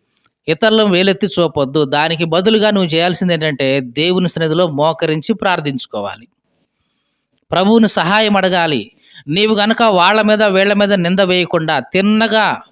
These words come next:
ప్రభువుని సహాయం కోరితే ఆయన తప్పనిసరిగా చెయ్యిచ్చి లేవనెత్తాడు.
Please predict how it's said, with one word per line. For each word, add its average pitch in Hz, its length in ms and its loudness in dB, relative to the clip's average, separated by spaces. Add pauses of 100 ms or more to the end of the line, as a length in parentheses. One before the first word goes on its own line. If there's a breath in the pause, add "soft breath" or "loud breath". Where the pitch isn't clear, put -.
(100)
ప్రభువుని 175 440 0
సహాయం 170 500 -2
కోరితే 143 600 -2 (300 loud breath)
ఆయన 151 200 -2
తప్పనిసరిగా 175 720 -2
చెయ్యిచ్చి 151 520 -4
లేవనెత్తాడు. 120 760 -4